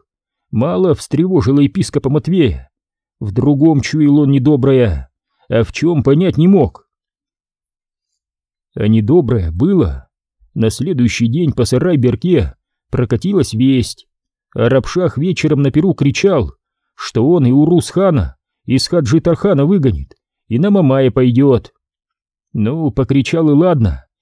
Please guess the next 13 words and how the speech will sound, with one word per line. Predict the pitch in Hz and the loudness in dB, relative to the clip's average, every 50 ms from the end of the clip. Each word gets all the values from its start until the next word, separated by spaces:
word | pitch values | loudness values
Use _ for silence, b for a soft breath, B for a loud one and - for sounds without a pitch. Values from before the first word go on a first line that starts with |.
| _ _ _ _ | _ _ _ _
не | - 113 120 | -2 -2 -2
в | 110 - | -2 0
первый | - 160 160 151 143 147 | -2 0 0 2 2 2
раз | 147 170 196 170 117 - | 2 2 0 0 0 -2
Агла | 135 123 143 190 175 | -2 0 0 0 2
на | 131 180 | 0 0
том | - - 170 135 | 0 0 -2 0
кричит. | - - 151 143 - 202 185 117 - - _ _ _ _ _ _ _ _ _ _ _ _ _ _ - | 0 -2 -2 -2 0 -2 -2 -2 -4 -6 _ _ _ _ _ _ _ _ _ _ _ _ _ _ -2
Но | 123 113 113 117 113 | 0 0 0 2 0
вышло, | 139 180 160 - - 156 151 135 117 | 0 -2 -2 -2 0 0 0 0 0
что | - - - 135 | -2 -4 -4 -6
в | - - | -4 -2
последний. | 151 123 - - 131 170 196 175 139 143 123 87 67 - _ | -4 -4 -2 -2 -2 0 0 0 0 0 0 0 -2 -8 _